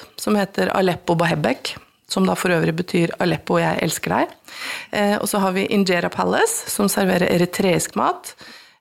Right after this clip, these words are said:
Eh, og så har vi akkurat åpnet en kafé på Grønland som heter Frodi, som er, egentlig er en sånn fusion mellom de to kjøkkenene.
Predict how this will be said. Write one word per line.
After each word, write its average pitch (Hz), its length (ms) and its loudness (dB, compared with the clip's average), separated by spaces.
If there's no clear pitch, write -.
Eh, 220 360 2
og 220 80 -2
så - 140 0
har 233 80 4
vi 277 80 4
akkurat 214 280 2
åpnet 185 440 0
en 185 220 4
kafé 247 540 0
på 202 100 2
Grønland 180 500 4
som 208 120 2
heter 190 140 2
Frodi, 202 560 4
som 226 380 4
er, 214 880 2
egentlig 311 400 4
er 277 140 6
en 277 100 6
sånn 277 100 4
fusion 208 600 4
mellom 220 320 6
de 202 160 6
to 196 160 4
kjøkkenene. - 400 0